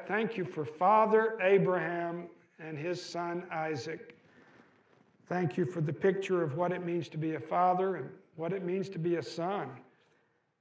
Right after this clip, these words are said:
And thank you that these are not just pictures that depict what happens on earth. Thank you that they're a picture of what happens in heaven.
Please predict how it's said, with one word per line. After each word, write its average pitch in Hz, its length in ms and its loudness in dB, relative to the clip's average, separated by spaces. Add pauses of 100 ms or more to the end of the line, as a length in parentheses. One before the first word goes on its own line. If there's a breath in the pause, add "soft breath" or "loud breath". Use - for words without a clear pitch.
(160)
And 151 160 -4
thank 202 320 2
you 202 120 4
that 175 200 0
these 202 260 6
are 180 120 4
not 196 440 2
just 190 380 2
pictures 185 680 2 (300)
that 165 240 -6
depict 196 600 -4 (520)
what 175 260 -6
happens 170 460 -2
on 147 220 -4
earth. 175 500 2 (1040 soft breath)
Thank 214 320 -2
you 196 120 0
that 170 220 -4
they're 165 220 0
a 156 60 -2
picture 196 640 -2
of 147 160 -6
what 185 180 -4
happens 175 540 -4
in 151 120 -2
heaven. 147 440 -6